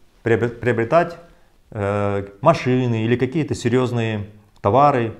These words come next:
квартиры, в конце концов, и так далее. То есть вы понимаете, то, что для Казахстана и России плохо, для Европы и Америки это хорошо, потому что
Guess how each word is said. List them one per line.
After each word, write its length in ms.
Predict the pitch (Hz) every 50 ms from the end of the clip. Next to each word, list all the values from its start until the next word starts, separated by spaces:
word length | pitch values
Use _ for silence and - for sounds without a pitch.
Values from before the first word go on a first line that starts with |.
| - -
квартиры, 400 | - 110 98 95 - 160 151 143
в 40 | 127
конце 320 | - 113 101 101 - 104
концов, 400 | 98 - 104 101 - 113 104 92
и 20 | 101
так 200 | - 113 104 101
далее. 280 | 101 95 85 78 80 85
То 120 | - 120
есть 120 | 120 117 -
вы 100 | 147 143
понимаете, 520 | 143 135 147 151 160 156 127 - - 98
то, 180 | 92 - 170 165
что 180 | 165 - -
для 340 | 117 117 131 147 151 147 127
Казахстана 500 | - - 123 123 120 - - 143 131 117
и 40 | 117
России 440 | 120 117 - - 131 131 123 107 98
плохо, 600 | 98 - 151 196 220 214 214 220 208 202 202 - - - - - - - - - _ _
для 240 | 101 107 135 147 -
Европы 480 | 123 120 117 120 156 190 190 185 156
и 20 | 127
Америки 400 | 113 110 117 139 147 143 - 131
это 140 | 117 113 110
хорошо, 640 | - - 120 131 127 - - 110 87 78 - - - -
потому 300 | - 101 98 117 117 127
что 480 | 123 - - 117 117 113 104 92 - -